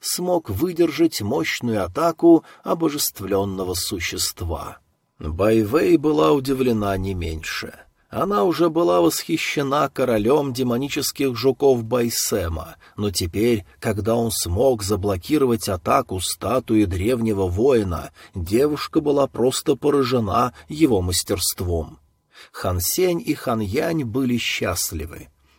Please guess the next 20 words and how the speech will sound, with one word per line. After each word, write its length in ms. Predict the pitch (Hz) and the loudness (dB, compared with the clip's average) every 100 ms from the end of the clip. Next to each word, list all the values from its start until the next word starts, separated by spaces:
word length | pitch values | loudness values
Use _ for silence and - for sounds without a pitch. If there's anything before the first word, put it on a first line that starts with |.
| - | -6
Один 460 | 92 85 107 151 139 | -4 -2 0 0 0
король 460 | 104 98 147 139 | 0 2 4 4
демонических 800 | 101 104 104 151 147 127 - 120 95 | 2 0 0 -2 -2 -4 -2 -2 0
жуков 500 | 98 87 139 131 101 | -4 0 0 0 -2
Байсема 960 | 92 95 87 - 127 147 101 82 - - - | -2 0 -2 -2 -2 -2 -2 -4 -6 -14 -16
был 380 | 80 104 156 147 | -4 0 2 0
полумёртвым 920 | - 151 135 127 113 110 110 107 104 | 2 4 4 4 4 2 0 -4 -2
сокровищем. 1040 | 95 107 90 95 85 78 - - 87 82 - _ - | -2 -2 -2 -2 -2 -4 -6 -6 -6 -12 -18 _ -20
Хан 280 | - 196 165 | -10 -6 -4
Сень 460 | - - 170 147 139 | -4 0 2 2 -2
не 120 | 139 | 0
верил, 480 | 147 131 95 87 - - | 2 2 2 -4 -8 -14
что 300 | - - 165 | -12 -2 0
объединённые 800 | 139 139 131 123 147 139 123 123 | 0 -2 -2 -2 0 -2 0 0
усилия 800 | - 117 - - 156 110 82 78 - - - | -2 -4 -6 -4 -2 -2 -2 -6 -12 -20 -6
трёхцветного 1080 | 101 151 147 - - 90 143 156 131 123 107 | 2 2 2 -4 -6 0 0 0 -2 0 0
Байсема 880 | 90 82 - - 160 127 90 - - - | -2 -4 -4 0 0 0 -6 -8 -14 -14
могут 540 | - 98 139 131 131 120 | -4 2 4 4 2 0
заблокировать 800 | 117 107 95 - 151 139 123 - | 0 0 -2 -2 -2 0 0 -2
атаку 680 | 87 85 131 160 165 160 | -4 0 0 2 2 2